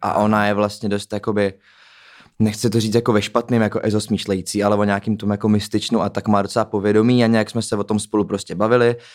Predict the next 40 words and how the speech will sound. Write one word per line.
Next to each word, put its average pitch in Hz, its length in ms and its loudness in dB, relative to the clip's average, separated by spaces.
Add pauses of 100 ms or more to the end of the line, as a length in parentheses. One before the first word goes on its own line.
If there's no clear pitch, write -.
(360)
že 104 60 -8
to 117 160 0
E 113 80 0
P 113 140 -4
čko 110 300 2
jako 107 220 2
dohromady 107 540 2
prostě 104 380 -4
je 101 340 4
jako 101 260 -2
hodně 101 240 -2
rozlítaný, 113 500 0
že 107 120 -4
každá 104 300 -2
věc 101 200 -4
má 101 140 -2
jako 95 200 -8
jinou 107 240 0
emoci, 113 380 0
je 104 100 2
o 101 80 -2
něčem 101 320 -4
jiný, 107 360 0 (720)
protože 104 560 2
prostě 104 440 -6
jsme 110 160 0
dělali 104 280 2
ty 101 100 -4
věci 101 220 -2
tak, 95 140 -4
jak 104 120 -2
jsme 110 140 2
je 104 60 2
zrovna 107 320 0
jako 104 180 -4
feelovali 110 560 0
a - 80 -4
neměli 107 360 0
jsme 107 280 0
předem 104 480 -2